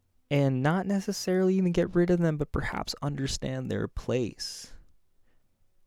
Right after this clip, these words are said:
in the whole process without the negativity, quote unquote negativity, pain, and, and, and all this kind of dark stuff, so to speak.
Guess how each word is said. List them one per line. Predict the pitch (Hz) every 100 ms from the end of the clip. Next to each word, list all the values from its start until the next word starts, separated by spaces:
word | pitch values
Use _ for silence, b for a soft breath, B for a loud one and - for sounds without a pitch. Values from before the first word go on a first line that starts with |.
| _ _ _ -
in | 113 110
the | 107
whole | - 104
process | - - 117 - - - - - - - _ _ _ b b b b b b
without | - - 131 143 143 -
the | 151
negativity, | 147 143 135 - 117 135 98 - - - -
quote | 85 80
unquote | 78 - - -
negativity, | 95 - - 95 87 82 98 -
pain, | 101 101 107 101
and, | 90 92 -
and, | 107 98 - -
and | - -
all | 113 107
this | 104 -
kind | - 110
of | -
dark | 104 104 117 -
stuff, | - 104 101
so | - 101
to | 98
speak. | - 120 120